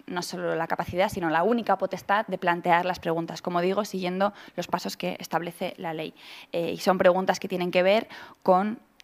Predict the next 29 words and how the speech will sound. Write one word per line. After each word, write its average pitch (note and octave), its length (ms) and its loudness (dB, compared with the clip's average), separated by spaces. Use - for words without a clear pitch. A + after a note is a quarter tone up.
en F3 100 -2
primer E3+ 240 0
lugar, F#3 340 6
si - 260 -6
se E3+ 120 -6
considera F3 600 0
o F3 160 2
no F#3 240 2
adecuado F3+ 600 4
mantener F3 720 0
el E3 160 -6
texto - 260 -2
vigente F#3+ 400 -4
de E3+ 60 0
la D#3+ 60 2
ordenanza D#3+ 340 0
de E3+ 40 -2
movilidad, F3 520 4
si - 140 -8
habría E3 300 0
que E3+ 100 -8
reformarla F#3 560 2
o E3 60 -6
si - 100 -12
habría E3 200 0
que - 80 -4
aprobar D#3+ 280 -2
una E3 100 0
nueva. C4 360 4